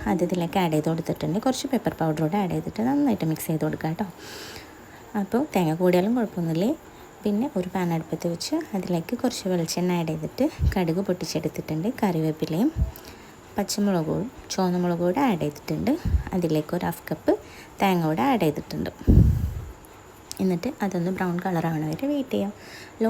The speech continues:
ഫ്ലെയിമിലിട്ടിട്ട് കുക്ക് ചെയ്യണം കേട്ടോ, അടി പിടിക്കാതെ നോക്കണേ. അപ്പോൾ ഇതോടെ ഒന്ന് സെറ്റായി കഴിഞ്ഞ് കഴിഞ്ഞാൽ നമ്മുടെ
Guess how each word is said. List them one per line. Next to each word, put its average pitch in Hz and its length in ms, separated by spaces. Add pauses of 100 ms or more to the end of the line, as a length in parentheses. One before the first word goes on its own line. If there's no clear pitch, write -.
ഫ്ലെയിമിലിട്ടിട്ട് 160 560
കുക്ക് 165 200
ചെയ്യണം 156 200
കേട്ടോ, 175 180 (120)
അടി 190 160
പിടിക്കാതെ 180 460
നോക്കണേ. 170 320 (480)
അപ്പോൾ 233 200 (160)
ഇതോടെ 190 280 (100)
ഒന്ന് 202 240
സെറ്റായി 175 380
കഴിഞ്ഞ് 165 240
കഴിഞ്ഞാൽ 175 260
നമ്മുടെ 185 280